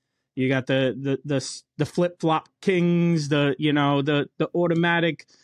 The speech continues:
fingerless glove, you know, drivers. You got all these different types of guys, and they're just, "I, I wanna feel like an older guy." And you look at them when you do go and you stop at a truck stop, and they're, they're getting out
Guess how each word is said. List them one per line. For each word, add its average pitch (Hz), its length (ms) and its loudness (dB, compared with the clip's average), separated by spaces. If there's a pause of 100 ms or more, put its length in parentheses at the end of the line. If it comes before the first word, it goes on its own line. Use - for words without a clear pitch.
(180)
fingerless 180 480 0
glove, 170 540 0 (420)
you 180 120 0
know, 175 220 2
drivers. 175 640 0
You 156 80 -2
got 175 160 0
all 180 160 2
these 190 180 0
different 180 300 -2
types 180 220 0
of 151 80 -4
guys, 240 360 0
and 175 80 0
they're 180 100 2
just, 175 300 -2 (880)
"I, 170 260 0
I 170 40 0
wanna 170 300 0
feel 170 260 -2
like 175 220 0
an 175 200 0
older 170 360 2
guy." 240 280 2
And 165 160 2
you 160 120 2
look 190 260 0
at 196 200 0
them 190 180 2
when 175 100 2
you 170 80 2
do 180 220 0
go 170 180 0
and 131 80 -4
you 139 60 -10
stop 135 320 -2
at 131 80 -8
a 131 60 -16
truck 127 260 -10
stop, 165 360 -4
and 143 140 -4
they're, 147 140 -4
they're 151 180 -2
getting 156 380 -2
out 143 300 -2